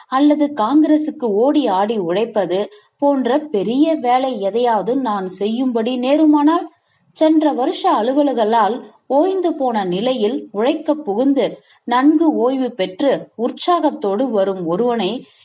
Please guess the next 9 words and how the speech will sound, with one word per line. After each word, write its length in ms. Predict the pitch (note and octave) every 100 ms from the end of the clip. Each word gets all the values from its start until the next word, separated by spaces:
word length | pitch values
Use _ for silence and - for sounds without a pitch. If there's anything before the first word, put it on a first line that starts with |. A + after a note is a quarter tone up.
| _
எண்ணினும் 760 | F#3+ F#3 A3 C#4+ D4 D#4 C4 D4+ - -
மேலானாகிவிட 1080 | F3+ G3 B3+ C#4+ C#4+ C#4 C4 A#3+ B3+ B3 C4
முடியாது. 580 | C4+ A#3 B3 B3 A3 - _ _ _ _ _ _ _ _ _ _ _ _ _ _ _
அனுமதிப்பது 1000 | - C4+ F4+ G#4 E4+ D#4 D4+ F#3 E3+ G#3+ -
அவமானமாகவே 880 | F#3 G3 C4+ D#4 D#4 C#4 A3 F3+ F3
அமையும் 480 | C4 G#3+ G3 G#3+ G#3
என்று 380 | F3 E3+ E3+ B3+
தாத்தா 380 | - F#3+ F#3+ G3+
சொன்னார். 460 | G3+ F3 E3+ D#3